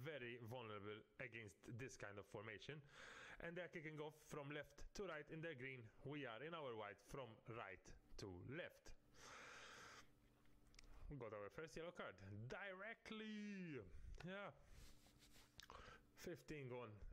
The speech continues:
and Mioveni are attacking us. Let's go to balanced.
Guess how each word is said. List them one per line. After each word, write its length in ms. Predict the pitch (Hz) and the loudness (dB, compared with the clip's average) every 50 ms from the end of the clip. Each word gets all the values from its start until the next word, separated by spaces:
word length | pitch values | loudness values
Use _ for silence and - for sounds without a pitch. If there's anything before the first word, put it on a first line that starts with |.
| - - | 0 0
and 360 | 143 127 117 113 104 101 120 - - - - - - - - - 127 | 2 2 2 2 2 0 0 0 0 -2 -2 -2 -2 -2 -2 0 0
Mioveni 600 | 117 123 135 120 107 120 117 110 104 101 101 104 - - - | 2 2 2 2 2 2 0 0 0 0 -2 -2 -2 -2 -2
are 240 | 117 107 104 98 90 90 - - - - - - - - - - - - - - - - - - - - - - - - - - - - - - - - - - - - - - | 0 0 0 0 -2 -4 -6 -12 -14 -16 -16 -16 -16 -18 -18 -18 -16 -14 -14 -14 -16 -18 -20 -18 -18 -16 -16 -16 -16 -16 -18 -20 -20 -18 -16 -16 -16 -16 -18 -20 -20 -14 -6 -6
attacking 560 | 131 - - - 135 107 98 104 98 98 95 | -6 -6 -4 -4 -4 -2 -2 -4 -2 -2 -4
us. 320 | - - - - - - - - - - - - - - - - - - - - - - - - - | -4 -4 -6 -6 -6 -6 -8 -8 -8 -8 -10 -12 -12 -12 -10 -8 -8 -8 -6 -6 -6 -8 -8 -6 -4
Let's 180 | - 131 117 110 | -2 -2 -2 0
go 220 | 107 123 120 120 | 0 0 0 0
to 80 | - 117 | 0 0
balanced. 560 | 104 104 120 120 131 147 170 165 135 - - | 0 0 2 2 2 0 0 -2 -4 -4 -6